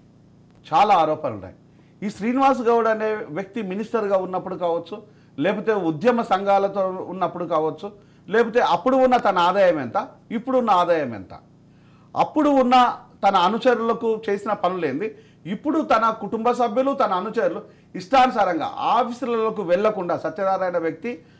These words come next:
ఆ, ఐపీఎం, ఆ, Institute of Preventive Medicine-లో అటెండర్గా, ల్యాబ్ అట-, అటెండెంట్గా పనిచేసే ఆయన పది సంవత్సరాల నుంచి ఆఫీస్కే వెళ్లకుండా సంతకం పెట్టడం కో-, ఉద్యోగం మనం శాలరీ తీసుకోవడం కోసం సంతకం పెట్టి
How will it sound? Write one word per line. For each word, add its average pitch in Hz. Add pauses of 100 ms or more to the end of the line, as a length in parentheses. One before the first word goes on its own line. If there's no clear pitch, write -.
(240)
ఆ, 214
ఐపీఎం, 190 (800)
ఆ, 180 (260)
Institute 208
of 226
Preventive 202
Medicine-లో 185
అటెండర్గా, 214
ల్యాబ్ 180
అట-, 180
అటెండెంట్గా 165
పనిచేసే 151 (320)
ఆయన 156 (440)
పది 208
సంవత్సరాల 233
నుంచి 214 (100)
ఆఫీస్కే 226
వెళ్లకుండా 202 (360)
సంతకం 247
పెట్టడం 226
కో-, 202
ఉద్యోగం 190
మనం 175
శాలరీ 208
తీసుకోవడం 220
కోసం 202
సంతకం 190
పెట్టి 180